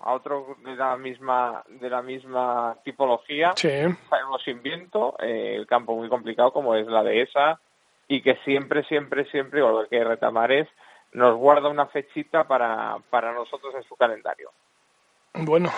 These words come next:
Speaker 2: oye, la dehesa que ya nada más empezar, ya empieza la cosa complicada. Ese hoyo uno con ese barranco ahí en mitad de la calle,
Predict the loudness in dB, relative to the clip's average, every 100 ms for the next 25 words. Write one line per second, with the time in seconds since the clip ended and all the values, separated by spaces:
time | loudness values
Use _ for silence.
0 | 0 4 6 6 4 4 6 4 4 2
1 | 4 6 4 2 0 -6 0 6 8 10
2 | 8 8 4 4 4 4 0 0 0 0
3 | -4 -2 2 2 4 4 4 8 10 10
4 | 6 0 2 2 6 8 8 6 2 2
5 | 4 2 -2 0 2 2 4 6 4